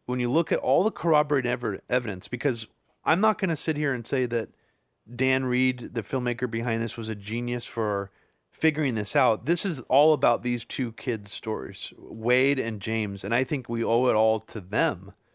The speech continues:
for bringing this to light. The thing with Michael Jackson is that if you, all the corroborating evidence,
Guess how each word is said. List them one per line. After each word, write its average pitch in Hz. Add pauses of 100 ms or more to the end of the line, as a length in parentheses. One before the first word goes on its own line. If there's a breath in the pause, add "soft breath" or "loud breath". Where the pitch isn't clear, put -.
(120)
for -
bringing 101
this 90
to 107
light. 90 (380 soft breath)
The 143
thing 190
with 160
Michael 143
Jackson 117
is 104
that 104
if 127
you, 117
all 160
the 175
corroborating 127
evidence, 127